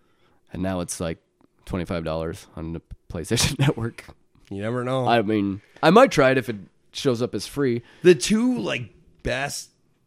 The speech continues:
Speaker 2: yeah, I'd say three best games the last two years I've played were ones I knew would be hits. Red Dead.
Speaker 1: Red Dead.
Speaker 2: God of War.
Speaker 1: Yeah.
Speaker 2: And that Zelda Breath of the Wild are, like, stable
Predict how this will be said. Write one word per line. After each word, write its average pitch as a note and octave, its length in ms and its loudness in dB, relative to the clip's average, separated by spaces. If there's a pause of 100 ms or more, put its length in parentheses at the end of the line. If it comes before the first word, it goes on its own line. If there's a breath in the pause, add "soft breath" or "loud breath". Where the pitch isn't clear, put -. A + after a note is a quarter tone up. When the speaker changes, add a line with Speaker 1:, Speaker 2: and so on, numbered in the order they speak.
(320)
Speaker 2:
yeah, C3+ 180 0
I'd E3+ 160 6
say D3 180 0
three E3+ 400 -6
best C3 320 -4
games B2 260 -6
the G#2+ 80 -12
last G#2 280 -10
two A#2 120 -10
years A2 260 -8
I've G2 140 -14
played G#2 260 -12
were G#2 120 -12
ones G2+ 300 -12
I G2+ 140 -12
knew G2 280 -12
would F#2+ 240 -14
be F2+ 180 -16
hits. - 460 -16 (400)
Red A2+ 200 -4
Dead. A#2 320 -4
Speaker 1:
Red G#2 220 -2
Dead. - 220 -6 (140)
Speaker 2:
God A2 240 -4
of A#2 80 -2
War. G2+ 360 -8 (100)
Speaker 1:
Yeah. G#2+ 320 -2
Speaker 2:
And A2+ 140 -4
that G2+ 200 -4
Zelda G#2+ 300 -6
Breath G2+ 280 -12
of F#2+ 80 -18
the G2 60 -14
Wild D2 380 -18 (320)
are, G#2+ 320 -6
like, G2+ 260 -14 (240)
stable A#2+ 1300 -4